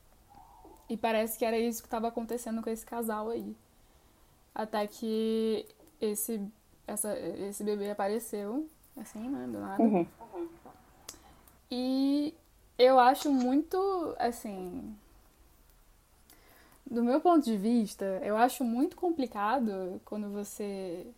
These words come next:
Speaker 1: abre mão da, da criança e depois se arrepende. Não se arrepende, né? Tipo, ela, ela fala que em nenhum, nenhum momento ela meio que abriu mão da criança. Mas a partir do momento que você
Speaker 2: É.
Speaker 1: deixa ela,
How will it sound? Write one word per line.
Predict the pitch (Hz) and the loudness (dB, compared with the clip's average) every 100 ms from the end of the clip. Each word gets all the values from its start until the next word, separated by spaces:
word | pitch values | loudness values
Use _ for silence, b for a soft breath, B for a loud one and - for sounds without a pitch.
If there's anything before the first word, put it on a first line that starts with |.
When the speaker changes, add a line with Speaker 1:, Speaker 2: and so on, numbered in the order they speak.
| _ _ - - _ _ _ - | _ _ -20 -20 _ _ _ -10
Speaker 1:
abre | 190 196 214 214 | -4 0 0 -2
mão | 196 208 | -4 -4
da, | 214 196 | -4 -6
da | - 185 190 | -8 -6 -6
criança | 190 214 180 170 208 - 262 294 - - _ _ - _ _ - - - _ _ _ | -4 -6 -6 -6 -8 -4 -4 -4 -10 -20 _ _ -20 _ _ -20 -20 -20 _ _ _
e | 220 | -6
depois | 202 202 214 208 - _ _ _ _ _ _ - | -4 -2 -2 -2 -4 _ _ _ _ _ _ -16
se | - | -6
arrepende. | 233 226 208 - 208 208 262 | -4 -4 -6 -6 -6 -4 0
Não | 339 | 0
se | 466 | 4
arrepende, | 427 294 220 202 196 196 | 4 4 4 0 -2 -2
né? | 196 196 208 220 | 0 0 -2 -6
Tipo, | - - | -4 0
ela, | 214 | 4
ela | 214 233 | 4 4
fala | 262 254 262 | 6 6 6
que | 269 | 2
em | |
nenhum, | 269 254 262 | 0 0 -2
nenhum | 254 254 254 285 | -2 -2 0 0
momento | 311 254 247 247 262 247 240 214 202 | 2 0 -2 -2 -2 -2 -2 -6 -6
ela | 202 202 | -8 -8
meio | 202 202 | -8 -8
que | 208 | -6
abriu | 214 190 180 190 | -6 -4 -6 -6
mão | 214 190 | -6 -6
da | 185 | -8
criança. | 202 196 - 202 - 226 240 - - - _ _ | -8 -8 -8 -8 -10 -10 -12 -20 -20 -20 _ _
Mas | 285 277 302 302 294 - - - - | -10 -6 -4 -4 -6 -10 -20 -20 -10
a | |
partir | 349 415 | -2 0
do | |
momento | 415 349 - | 2 2 8
que | |
você | 254 | 10
Speaker 2:
É. | 262 277 302 | 10 8 4
Speaker 1:
deixa | 285 285 | 4 2
ela, | 202 202 202 190 185 196 | 0 0 0 0 -2 -6